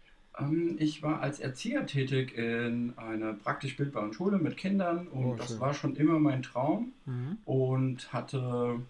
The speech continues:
Speaker 1: vor vier Jahren das Angebot und das habe ich dann auch wahrgenommen und das war auch eigentlich bis dato das, was ich immer machen wollte.
Speaker 2: Ja. Das finde ich gut.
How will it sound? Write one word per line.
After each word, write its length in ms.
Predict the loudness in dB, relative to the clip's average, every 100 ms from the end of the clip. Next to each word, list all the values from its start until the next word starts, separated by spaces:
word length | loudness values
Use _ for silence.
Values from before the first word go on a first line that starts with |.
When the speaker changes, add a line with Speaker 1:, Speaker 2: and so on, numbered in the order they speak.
| -14 -20 -16
Speaker 1:
vor 640 | -8 -4 0 0 0 -2 -6 -20 -20 -20 -20 -20 -12
vier 240 | -2 0 0
Jahren 640 | 2 2 2 0 -2 -4 -10 -12
das 120 | -6
Angebot 640 | 0 2 4 4 4 2 -8 -20 -20 _
und 380 | 0 2 2 0
das 200 | -4 -4
habe 120 | -4
ich 80 | -4
dann 160 | -4 -4
auch 160 | -4
wahrgenommen 540 | -4 -2 0 0 0 -2
und 240 | -4 -6
das 60 | -12 -20 -20 -6
war 260 | -2 -2 -2
auch 240 | -6 -6
eigentlich 460 | -4 -2 -2 -6 -8 -20 -20 -20 _
bis 200 | -6 0
dato 600 | 4 4 4 2 2 0 -4 -20 -20 -20 -20 -20 -6
das, 220 | -4 -2
was 140 | -2 0
ich 140 | 0
immer 140 | 2 2
machen 340 | 2 0 -2
wollte. 500 | -2 -4 -4 -4 -4 -6 -6
Speaker 2:
Ja. 200 | -4 -4 -10 -20 _ _ _ _ _ _ _ _ -20 _ _
Das 100 | -10
finde 140 | -8
ich 60 | -6
gut. 160 | -6